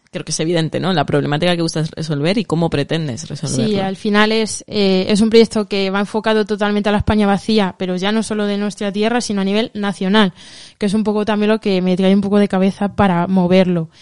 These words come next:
Speaker 2: Y básicamente es un proyecto en el que mezcla arte con enseñanza. Eh, traer a profes, que al final son ellos los profesionales de, de, de cómo enseñar, cómo divulgar, con artistas, ya sea diseñadores, músicos, bailarines,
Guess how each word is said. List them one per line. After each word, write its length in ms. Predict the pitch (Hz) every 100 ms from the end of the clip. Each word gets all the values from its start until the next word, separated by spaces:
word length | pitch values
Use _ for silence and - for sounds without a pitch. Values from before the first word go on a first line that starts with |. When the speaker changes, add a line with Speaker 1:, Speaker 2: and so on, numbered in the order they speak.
| - - - _ -
Speaker 2:
Y 440 | 247 240 233 233
básicamente 480 | 226 220 247 254 247
es 80 | 233
un 80 | 240
proyecto 300 | 254 262 262
en 40 |
el 100 | 226
que 120 | 214
mezcla 400 | 220 226 233 214
arte 380 | 233 233 285 320 -
con 140 | 226
enseñanza. 760 | 208 202 208 226 240 - 175 - -
Eh, 600 | 202 190 190 190 185 180 - - -
traer 200 | 196 190
a 100 | 196
profes, 580 | 196 220 - 220 214 196
que 140 | - 196
al 100 | 185
final 240 | 202 202
son 160 | 220 214
ellos 180 | 208
los 200 | 220 208
profesionales 680 | 202 208 202 208 196 202 208
de, 440 | 202 208 202 196 190
de, 220 | 190 190
de 320 | 185 185 185
cómo 240 | - 208 214
enseñar, 400 | 208 214 214 214
cómo 200 | 208 214
divulgar, 520 | 220 208 208 226 262 - - - -
con 160 | 214
artistas, 640 | 202 180 180 240 - 190 180
ya 120 | 185
sea 360 | 165 208 202 214
diseñadores, 880 | 208 208 190 180 196 190 170 - -
músicos, 600 | 202 208 - 202 190 180
bailarines, 800 | 180 185 185 214 208 175 160